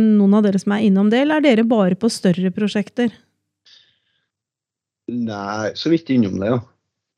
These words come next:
Speaker 1: Ja.
Speaker 2: Men, ehm,
Speaker 1: Ja, for byggeforskriftene
Speaker 2: jeg opplever
Speaker 1: krever jo faktisk at alle varme rør, og nå kan jo du definere hva varme, du definerte jo litt hva varme rør var da.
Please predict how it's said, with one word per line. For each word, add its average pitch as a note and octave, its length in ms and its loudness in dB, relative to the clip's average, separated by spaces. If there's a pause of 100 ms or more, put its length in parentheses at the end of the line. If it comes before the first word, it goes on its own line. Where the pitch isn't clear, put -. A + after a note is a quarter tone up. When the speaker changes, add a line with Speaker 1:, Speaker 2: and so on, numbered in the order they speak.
(160)
Speaker 1:
Ja. A#3 200 0 (1160)
Speaker 2:
Men, G#2+ 280 2
ehm, G#2 500 0 (1500)
Speaker 1:
Ja, G#3 60 2
for C#4 80 -2
byggeforskriftene A#3 960 2
Speaker 2:
jeg C#4 240 0
opplever - 80 -16
Speaker 1:
krever A3 480 2
jo A#3 80 2
faktisk A3 480 -6
at A#3 160 -4
alle G#3 340 0
varme G3 460 2
rør, B3 260 0
og C4 80 2
nå B3 160 2
kan A3+ 160 0
jo A3+ 120 0
du G#3+ 240 0
definere G3 500 0
hva G3+ 160 2
varme, G3 320 2
du G3+ 140 0
definerte G#3 500 2
jo G#3+ 60 4
litt G#3 120 2
hva G3+ 140 2
varme G3 320 4
rør G3 160 4
var G3 200 2
da. B3 100 2